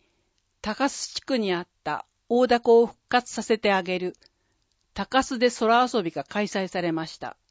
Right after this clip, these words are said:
砦アートプロジェクトが中心となり、住民たちと作り上げた催しで、昨年は十二畳の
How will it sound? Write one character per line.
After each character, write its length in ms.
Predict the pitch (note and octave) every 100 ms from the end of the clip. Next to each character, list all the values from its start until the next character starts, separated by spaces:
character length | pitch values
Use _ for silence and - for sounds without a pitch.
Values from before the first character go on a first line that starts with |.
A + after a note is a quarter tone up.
| _ _ _ _ _ _ _ _ _ -
砦 360 | A3+ C4 B3+ B3
ア 160 | A#3
ー 100 | B3+
ト 140 | - A#3+
プ 140 | B3
ロ 100 | B3
ジ 100 | A3+
ェ 40 |
ク 100 | -
ト 160 | - F3+
が 100 | E3
中 240 | - A3
心 320 | G#3+ - G3+ F#3+
と 140 | F#3+
な 160 | F#3 F3
り、 200 | C#3+ - _ _ _ _
住 280 | F3 G#3+ C4
民 240 | C4+ C4+ A#3+
た 160 | F#3+
ち 100 | -
と 140 | - D#3+
作 260 | - -
り 120 | A#3+
上 100 | B3
げ 120 | A#3+ G#3
た 140 | D#3+
催 340 | D3+ F3 F#3+ F#3+
し 180 | -
で、 240 | - D#3+ - _ _ _ -
昨 280 | G#3+ B3
年 240 | A#3 A3 G#3
は 260 | G3 - _ _ _ _ _ _
十 260 | G#3+ C4
二 160 | C4+ C#4
畳 300 | B3 G#3 E3+
の 260 | D3+ C#3